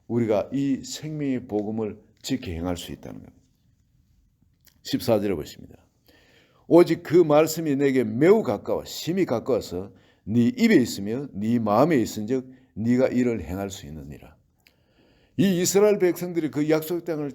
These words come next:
절대 차지할 수 없는데 옛날의 의식의 눈과 귀로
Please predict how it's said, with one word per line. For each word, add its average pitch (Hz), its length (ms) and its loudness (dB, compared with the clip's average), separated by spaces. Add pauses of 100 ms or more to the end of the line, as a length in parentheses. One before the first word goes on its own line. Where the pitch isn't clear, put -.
절대 254 500 0
차지할 143 380 -2
수 - 160 -10
없는데 98 460 -8 (1000)
옛날의 190 920 2
의식의 156 580 0
눈과 127 680 0 (360)
귀로 165 640 2